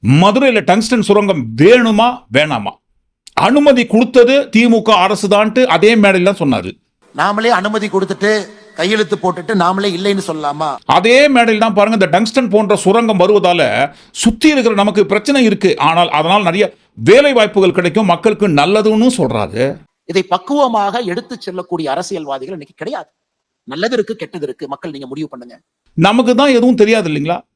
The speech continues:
Speaker 1: அப்படி தெரிஞ்சுக்கிறதுக்காக தான் கொஞ்ச நாள் கேப்பை விட்டு லண்டன்ல போயிட்டு மூணு மாசம் ஏதோ கோர்ஸோ எஜுகேஷனோ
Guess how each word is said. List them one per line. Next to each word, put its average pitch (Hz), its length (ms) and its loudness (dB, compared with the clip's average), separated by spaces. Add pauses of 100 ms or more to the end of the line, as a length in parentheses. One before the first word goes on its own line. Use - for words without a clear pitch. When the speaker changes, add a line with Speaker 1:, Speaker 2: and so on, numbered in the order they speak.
(180)
Speaker 1:
அப்படி 117 260 -2
தெரிஞ்சுக்கிறதுக்காக 226 560 0
தான் 247 160 -2
கொஞ்ச 190 160 -2
நாள் 220 220 0
கேப்பை 214 320 0
விட்டு 151 240 -2 (680)
லண்டன்ல 240 440 2
போயிட்டு 233 260 2
மூணு 202 220 4
மாசம் 214 320 0
ஏதோ 208 100 4 (100)
கோர்ஸோ 208 320 4 (120)
எஜுகேஷனோ 196 420 0